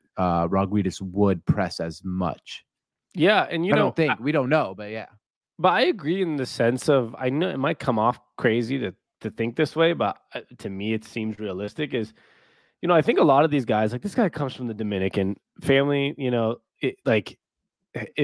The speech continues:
Speaker 2: it was, uh, I saw something, what was it? Oh, yeah, his family was in Minnesota today, and there was a video of them that they're see-, they saw their first snow ever, like, their first vacation. To these guys, this is, like, this is all they've ever dreamt of, right? I feel like the pressure is
Speaker 1: Mm-hmm.
Speaker 2: less. Like, they can't even believe that they made it to this point.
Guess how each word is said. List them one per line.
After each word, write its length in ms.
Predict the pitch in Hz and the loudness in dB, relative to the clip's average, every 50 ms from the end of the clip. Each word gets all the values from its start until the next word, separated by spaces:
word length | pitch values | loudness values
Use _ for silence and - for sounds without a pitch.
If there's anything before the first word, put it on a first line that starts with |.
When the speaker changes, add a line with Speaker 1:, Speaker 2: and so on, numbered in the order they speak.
| 131 131 | 0 0
Speaker 2:
it 100 | 143 131 | 0 2
was, 200 | 131 135 117 131 | 2 2 4 4
uh, 120 | 131 120 107 | 2 2 2
I 80 | 117 | 0
saw 200 | 117 - 151 151 | -2 0 0 0
something, 460 | 143 - 143 135 123 131 123 117 113 - _ _ _ _ _ _ _ _ _ | 2 0 -2 -2 -2 -2 -2 -2 -4 -8 _ _ _ _ _ _ _ _ _
what 140 | - 127 131 | 2 4 4
was 180 | 131 120 104 | 4 2 2
it? 100 | 92 92 | 0 -4
Oh, 60 | 113 | -2
yeah, 140 | 120 117 110 | 0 0 0
his 200 | 101 120 110 - | 0 -2 -6 -4
family 280 | - 135 123 127 135 135 | 0 0 2 2 2 2
was 120 | 127 117 | 2 2
in 100 | 123 117 | 0 0
Minnesota 400 | 117 120 120 113 - 120 113 120 | 0 -2 -2 -2 -2 -2 -2 -2
today, 280 | 117 - 131 123 127 123 | 0 0 2 4 4 4
and 80 | 120 | 4
there 40 | 117 | 2
was 100 | 107 101 | 0 -2
a 40 | 104 | -2
video 260 | 95 104 107 113 113 113 | -2 0 4 4 4 4
of 100 | 110 107 | 4 4
them 200 | 117 117 117 113 | 2 2 2 0
that 180 | 107 101 - | -4 -6 -4
they're 140 | - 104 101 | -4 -6 -6
see-, 240 | - - - 117 120 | -6 -4 -4 -4 -2
they 140 | 110 117 107 | -2 -2 0
saw 180 | - 120 110 | 2 2 2
their 140 | 104 104 101 | 2 2 -2
first 360 | - - - 117 113 - - | -2 0 0 2 2 0 -2
snow 280 | - 120 107 104 107 101 | -6 -4 -2 -2 0 0
ever, 280 | 92 92 90 110 110 | -2 -2 -2 -2 -2
like, 200 | 110 101 92 92 | 0 -2 -2 -2
their 100 | - 104 | -4 -6
first 300 | 98 - 123 117 110 - | -4 2 2 2 2 2
vacation. 560 | - 110 98 - 113 110 110 110 131 131 135 - _ - - - _ _ _ | 0 -2 0 2 2 2 2 2 2 0 0 -2 _ -20 -20 -20 _ _ _
To 80 | - | -2
these 220 | 160 151 233 285 240 | 0 2 2 2 4
guys, 320 | 165 170 170 180 160 139 | 4 4 4 4 2 0
this 160 | 127 151 156 | -2 -4 -4
is, 140 | 202 220 185 | -4 -4 -2
like, 320 | 202 190 160 135 117 - _ _ _ _ _ _ _ _ _ _ _ _ | 2 2 2 2 0 -4 _ _ _ _ _ _ _ _ _ _ _ _
this 120 | 165 165 180 | -8 -2 2
is 60 | 233 | 4
all 140 | 240 220 196 | 4 6 6
they've 120 | 170 151 | 4 4
ever 240 | - 202 131 127 117 | 4 4 2 2 -2
dreamt 380 | 113 107 123 120 117 113 107 | -2 0 0 0 0 0 2
of, 240 | 135 131 131 131 117 | 4 4 4 4 4
right? 180 | 123 127 127 123 | 4 4 4 2
I 60 | 120 | 0
feel 160 | - - 214 | 0 2 2
like 140 | 240 247 - | 2 2 0
the 80 | - - | -4 -4
pressure 400 | - 143 139 131 131 127 135 113 | 0 0 0 0 2 0 0 0
is 80 | 101 | 0
Speaker 1:
Mm-hmm. 80 | 90 101 | 0 -2
Speaker 2:
less. 260 | 101 107 120 120 - | 0 0 -2 -2 -4
Like, 100 | 123 - | -6 -4
they 80 | - 123 | -4 -2
can't 200 | - 143 151 160 | 0 2 2 2
even 160 | 165 160 139 | 2 2 2
believe 260 | 120 117 117 117 117 | 2 4 4 2 2
that 120 | 110 117 98 | 2 2 2
they 120 | 107 101 | 2 0
made 220 | 95 98 98 98 101 | 2 2 2 2 2
it 100 | 101 - | 0 0
to 100 | - 90 | -2 -4
this 160 | 87 92 95 | -4 -4 -6
point. 340 | - - 123 127 127 143 - | -2 0 2 2 2 2 0